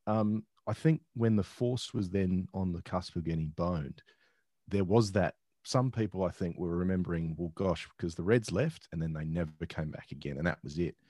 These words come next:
So I think there was this, you know, once bitten, twice shy feeling that if we lose the Force, that's it, it'll never happen again.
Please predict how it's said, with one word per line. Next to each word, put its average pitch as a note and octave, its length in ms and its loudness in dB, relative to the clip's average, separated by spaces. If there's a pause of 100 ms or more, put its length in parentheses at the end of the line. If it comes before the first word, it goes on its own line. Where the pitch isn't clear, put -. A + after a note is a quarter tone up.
(260)
So F#2 160 0
I - 20 4
think B2+ 300 0
there A2 80 2
was F#2 360 0
this, - 440 -4 (580)
you E2+ 100 -2
know, F2 60 2
once F#2 220 0
bitten, E2+ 260 -4
twice D#2+ 340 -4
shy E2 300 -2
feeling E2 540 -2
that D2 160 -6 (100)
if - 160 -8
we G#2 60 2
lose B2+ 200 4
the F#2 60 -4
Force, E2+ 420 0
that's - 220 -2
it, - 140 -4
it'll E2+ 160 -2
never F2+ 320 2
happen D#2 340 -8
again. D#2 380 -8